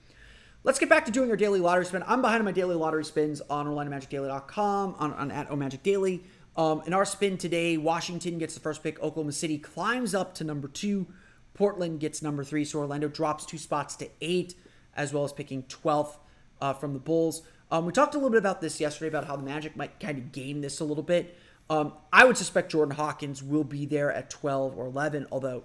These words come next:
he might climb. I, I, I, I really like this kid's game the more I watch him. Um, so a lot of people think that the Magic should take a, uh, a, a big forward. They should take, like, Taylor Hendricks at eight.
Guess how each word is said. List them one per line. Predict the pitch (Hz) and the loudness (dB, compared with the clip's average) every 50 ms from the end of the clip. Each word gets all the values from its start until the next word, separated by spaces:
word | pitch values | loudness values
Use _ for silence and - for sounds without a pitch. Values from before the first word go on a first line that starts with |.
| - - | -14 -16
he | - 156 180 | -8 -4 -4
might | 180 175 156 139 - | -2 -2 -2 -4 -6
climb. | - - 143 135 135 135 127 | -6 -4 -4 -2 -2 -2 -4
I, | 127 120 120 92 98 143 143 | -4 -4 -4 -4 -2 -2 -2
I, | - - 147 151 | 0 0 0 0
I, | 147 139 139 | 0 0 -2
I | - 147 | -2 0
really | 151 147 139 135 143 135 135 131 | 0 0 0 -2 -4 -4 -6 -8
like | 127 131 127 123 - | -8 -8 -10 -12 -10
this | - 127 - | -10 -10 -8
kid's | - 143 131 139 | -6 -8 -8 -8
game | - 131 127 127 123 | -8 -8 -8 -8 -8
the | 127 | -8
more | 127 127 127 131 | -8 -8 -8 -8
I | |
watch | 143 139 160 170 156 160 - | -2 2 2 2 2 2 0
him. | 165 160 151 143 - - - - - - - - - _ - - | -4 -4 -4 -6 -12 -18 -20 -20 -20 -20 -20 -20 -20 _ -4 0
Um, | 156 156 151 151 151 147 143 - - - - - - _ _ _ _ - _ _ - - - - _ _ - - _ - - - - - | 2 2 4 2 0 -2 -6 -10 -18 -20 -20 -20 -20 _ _ _ _ -20 _ _ -20 -20 -20 -20 _ _ -20 -20 _ -20 -20 -20 -18 -14
so | - - 220 202 196 175 180 | -2 2 4 4 4 4 4
a | |
lot | 185 196 214 247 | 4 4 4 4
of | 262 | 2
people | 254 233 233 214 | 0 0 -2 -2
think | 214 - 202 190 - | -2 -2 -4 -2 -2
that | 185 185 | -4 -4
the | 180 | -4
Magic | 156 156 160 151 143 - | -4 -4 -4 -6 -8 -8
should | - 160 143 - | -12 -12 -12 -14
take | - - 156 151 147 143 - - - | -10 -6 -6 -6 -6 -6 -12 -16 -12
a, | 135 135 135 135 135 135 135 131 127 131 - - - _ - _ _ - _ | -10 -8 -6 -6 -6 -6 -8 -8 -10 -14 -18 -20 -20 _ -20 _ _ -8 _
uh, | 143 143 135 127 110 - - - _ _ - | -2 -2 -2 -2 -4 -8 -14 -20 _ _ -4
a, | 151 147 139 135 - - | 0 0 0 0 -2 -2
a | - 143 139 175 143 | -4 -4 -4 -4 -2
big | 170 170 156 165 170 170 160 - - - - - | 0 0 2 2 0 0 0 -8 -14 -18 -18 -10
forward. | - - 175 170 180 180 180 | -2 -2 0 2 2 2 2
They | - 151 | 0 -4
should | 147 - - | -6 -6 -6
take, | - 156 143 | -6 -6 -4
like, | 156 156 147 - - | -4 -4 -4 -6 -12
Taylor | - - 165 156 160 143 | -8 -6 -2 -2 -2 -2
Hendricks | 147 151 156 151 160 151 - - | -2 -4 -4 -4 -6 -6 -6 -10
at | 151 147 - | -10 -10 -6
eight. | - 147 160 165 156 - - | -4 -2 -2 -2 -2 -4 -12